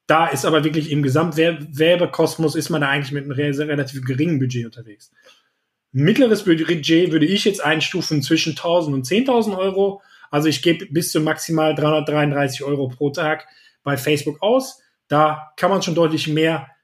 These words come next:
mitmachen und schon deutlich mehr erreichen. Ähm, aber die großen Budgets, würde ich behaupten, fangen dann irgendwo so jenseits der zehntausend Euro Grenze statt. Ähm, also wenn ich ungefähr zehntausend Euro im Monat ausgebe,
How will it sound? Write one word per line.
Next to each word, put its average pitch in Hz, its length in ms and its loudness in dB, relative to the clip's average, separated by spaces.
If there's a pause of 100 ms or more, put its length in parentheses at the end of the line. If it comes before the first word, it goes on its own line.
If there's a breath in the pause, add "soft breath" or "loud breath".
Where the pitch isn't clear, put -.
mitmachen 165 500 -2
und 156 140 -4
schon 165 100 -2
deutlich 156 240 2
mehr 151 200 0
erreichen. 214 640 -2 (320 soft breath)
Ähm, 151 520 0
aber 156 500 0 (100)
die 143 60 -2
großen 180 360 0
Budgets, 160 640 0
würde 151 280 0
ich 156 120 0
behaupten, 151 340 -2
fangen 165 260 -4
dann 143 140 -2
irgendwo 151 340 -2
so 135 260 0 (240 loud breath)
jenseits 160 520 2
der 143 140 2
zehntausend 165 540 -2
Euro 190 240 0
Grenze 156 300 -2
statt. 190 360 -2 (420 soft breath)
Ähm, 160 240 2
also 143 160 0
wenn 151 80 0
ich 147 80 -4
ungefähr 151 280 0
zehntausend 147 480 -2
Euro 143 140 0
im 135 100 0
Monat 160 360 4
ausgebe, 190 640 2